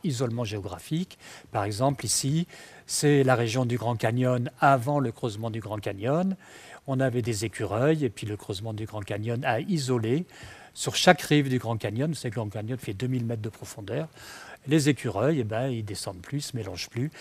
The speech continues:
Et donc, à la fin, on a deux espèces d'écureuils différentes.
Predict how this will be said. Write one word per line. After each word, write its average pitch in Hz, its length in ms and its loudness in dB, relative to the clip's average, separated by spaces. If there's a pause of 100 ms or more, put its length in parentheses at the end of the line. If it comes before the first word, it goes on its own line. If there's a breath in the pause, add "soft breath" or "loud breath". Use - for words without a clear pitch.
(200 loud breath)
Et 127 80 -6
donc, 117 260 -4
à 175 140 2
la 104 80 2
fin, 123 420 -4
on 120 160 -6
a 117 140 -4
deux 113 300 -2
espèces 120 360 -8
d'écureuils 113 460 -10 (420 loud breath)
différentes. - 580 -8